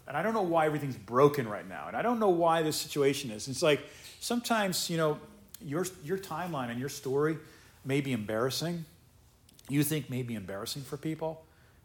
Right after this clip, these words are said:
It's not. It, don't think that way, 'cause nobody thinks that way. And don't compare, just because you're single doesn't mean that you're any less spiritual than anybody else. I know we're living in the South,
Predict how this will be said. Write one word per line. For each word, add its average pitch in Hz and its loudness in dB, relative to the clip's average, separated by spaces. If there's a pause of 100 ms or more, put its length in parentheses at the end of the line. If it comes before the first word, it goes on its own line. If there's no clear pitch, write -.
It's - -2
not. 113 0 (260)
It, 127 -6
don't 180 -2
think 135 -4
that 104 -2
way, 98 -6 (320)
'cause 135 0
nobody 165 2
thinks 151 -2
that 95 -6
way. 85 -8 (760)
And 143 0
don't 247 8
compare, 202 0
just 180 -8
because 233 -2
you're 180 -2
single 143 -2
doesn't 185 -6
mean 180 -2
that 143 -4
you're 143 -2
any 180 -2
less 156 2
spiritual 156 -4
than 117 -10
anybody 113 -6
else. 113 -4 (340)
I 151 -4
know 185 4
we're 202 4
living 170 0
in 156 -2
the 139 -2
South, 135 -2